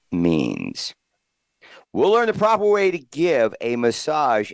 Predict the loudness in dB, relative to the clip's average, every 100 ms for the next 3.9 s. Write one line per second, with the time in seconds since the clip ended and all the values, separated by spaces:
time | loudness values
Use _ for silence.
0 | -4 -2 -2 -4 -2 0 2 0 -4 -8
1 | _ _ _ _ _ _ _ _ _ -2
2 | -2 0 -2 -4 -2 -2 0 0 0 -2
3 | -2 0 0 -4 -2 0 -2 -8